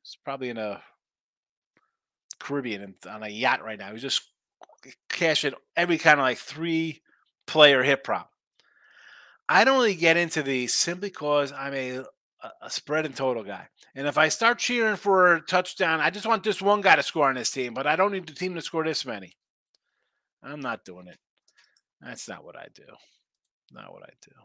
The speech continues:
Daniel's in the house, premium guy, Circumcision T V. I love it. Daniel, thanks for joining.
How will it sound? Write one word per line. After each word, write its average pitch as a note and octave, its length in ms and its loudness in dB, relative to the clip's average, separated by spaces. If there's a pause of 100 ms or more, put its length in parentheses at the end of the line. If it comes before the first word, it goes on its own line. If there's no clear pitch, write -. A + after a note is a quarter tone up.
(200)
Daniel's F#3 400 2
in D3 80 -2
the B2+ 60 -2
house, C3 220 -2
premium E3 340 -8
guy, B2+ 340 -4
Circumcision G#2 840 -12
T A2+ 140 -20
V. A2 120 -20
I - 60 -18 (100)
love - 160 -20
it. - 60 -20 (320)
Daniel, C3+ 240 -4
thanks C3+ 240 -6
for A#2+ 60 -12
joining. G#2+ 340 -12